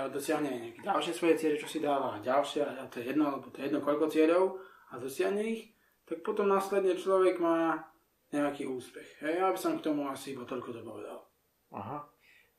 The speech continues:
Speaker 2: Áno,
Speaker 1: Keď sa
Speaker 2: to
Speaker 1: človeku niečo podarí, keď niečo dokončí k svojej spokojnosti, dosiahne, tak to má úspech potom.
Speaker 2: Áno,
Speaker 1: Či-
Speaker 2: s tým môžem samozrejme len súhlasiť,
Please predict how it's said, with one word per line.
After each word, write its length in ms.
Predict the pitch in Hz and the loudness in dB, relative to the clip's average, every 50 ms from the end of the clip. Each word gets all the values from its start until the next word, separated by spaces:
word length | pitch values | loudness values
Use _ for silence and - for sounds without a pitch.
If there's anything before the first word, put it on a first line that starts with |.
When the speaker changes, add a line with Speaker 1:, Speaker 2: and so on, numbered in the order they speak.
| _ _ _ | _ _ _
Speaker 2:
Áno, 240 | - 180 196 190 139 | 0 2 2 2 2
Speaker 1:
Keď 120 | 104 185 175 | 0 0 0
sa 0 | |
Speaker 2:
to 160 | 175 - 170 175 | 4 8 10 12
Speaker 1:
človeku 240 | 185 196 185 170 | 12 12 12 12
niečo 320 | 170 175 170 147 156 151 151 | 10 8 8 6 4 2 2
podarí, 400 | 151 151 160 185 196 190 175 175 | 4 6 8 8 10 8 8 6
keď 240 | 170 160 147 - - | 4 2 -2 -2 -4
niečo 260 | - 147 143 139 139 120 123 123 123 _ _ _ _ _ _ _ | -4 -4 -4 -4 -6 -10 -12 -14 -16 _ _ _ _ _ _ _
dokončí 580 | 147 143 143 151 147 170 190 196 190 175 165 | -8 -4 -2 -2 2 4 4 4 4 2 0
k 60 | - | -2
svojej 240 | - - 156 151 147 | 2 2 4 4 4
spokojnosti, 720 | - - 143 - - 135 127 143 165 165 - - - 156 151 - - _ _ _ _ _ _ | 2 -2 -4 -4 -4 -4 -2 -2 -2 -2 -4 -2 0 0 0 0 -4 _ _ _ _ _ _
dosiahne, 560 | - 127 - - 143 151 156 156 156 147 139 | -14 -12 -6 0 2 2 4 4 2 0 -2
tak 240 | 135 135 123 - - - _ _ _ _ _ _ _ | -4 -8 -12 -14 -16 -20 _ _ _ _ _ _ _
to 120 | _ - 123 | _ -14 -14
má 160 | 117 113 107 | -12 -12 -12
úspech 320 | 104 107 - - - - - _ | -14 -18 -18 -20 -20 -20 -20 _
potom. 240 | - - - - - _ _ _ _ _ _ _ _ _ _ - | -20 -20 -20 -20 -20 _ _ _ _ _ _ _ _ _ _ 0
Speaker 2:
Áno, 340 | 180 196 226 208 143 120 | 2 4 4 6 4 2
Speaker 1:
Či- 100 | 104 104 | 2 -2
Speaker 2:
s 300 | 104 - - - - - | -6 -8 -14 -18 -8 -2
tým 160 | - 117 113 110 | -2 0 0 0
môžem 720 | 104 98 95 98 107 113 110 113 110 104 104 101 101 101 | -2 -4 -4 0 0 0 0 0 -2 -2 -4 -6 -8 -10
samozrejme 480 | - - - 107 110 107 101 110 104 104 | -6 -2 -2 0 0 0 0 0 0 2
len 180 | 104 104 101 101 | 2 0 0 -2
súhlasiť, 640 | 98 - - - 110 107 120 113 - - - 101 - | -4 -6 -6 -4 -2 0 0 -2 -2 -6 -10 -10 -12